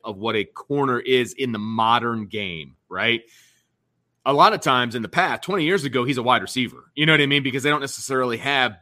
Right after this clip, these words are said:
big, long, lanky corners,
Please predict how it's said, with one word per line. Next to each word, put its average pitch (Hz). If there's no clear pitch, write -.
big, 139
long, 139
lanky 131
corners, 120